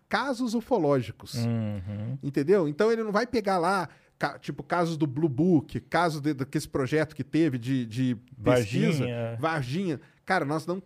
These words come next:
Speaker 1: no-, nosso papo não é esse. Qual que é o lance do projeto Galileu? É, basicamente é o seguinte: ele quer grana pra construir uma câmera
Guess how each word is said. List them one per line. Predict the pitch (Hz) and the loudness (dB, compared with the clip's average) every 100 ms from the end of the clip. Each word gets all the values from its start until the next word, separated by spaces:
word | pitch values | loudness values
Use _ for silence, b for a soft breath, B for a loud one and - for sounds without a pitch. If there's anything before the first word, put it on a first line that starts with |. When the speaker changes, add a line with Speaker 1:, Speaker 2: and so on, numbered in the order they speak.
| - | -6
Speaker 1:
no-, | 147 | -4
nosso | 151 - - | -4 -8 -4
papo | 180 185 | -6 -4
não | 214 | -4
é | 196 | -4
esse. | 143 - b b b - | -4 -8 b b b -2
Qual | 220 | 0
que | 247 | 2
é | |
o | 247 | 0
lance | 202 196 | 0 -4
do | 185 | -6
projeto | 175 165 165 165 | -4 0 0 0
Galileu? | 165 160 131 117 92 - _ | 0 0 0 0 -2 -12 _
É, | 107 117 | -10 -10
basicamente | 113 175 226 - 185 185 208 | -2 -2 0 -4 -4 -4 -6
é | |
o | |
seguinte: | 202 170 131 120 | -6 -6 -6 -4
ele | 139 | -6
quer | 147 160 147 | -2 0 -2
grana | 127 113 139 139 160 208 220 b b b | -6 -2 2 2 2 -2 -4 b b b
pra | 160 | -2
construir | 156 190 - 165 | 0 -2 -2 0
uma | 170 190 | 0 0
câmera | - - 165 139 151 180 | -6 0 2 4 2 2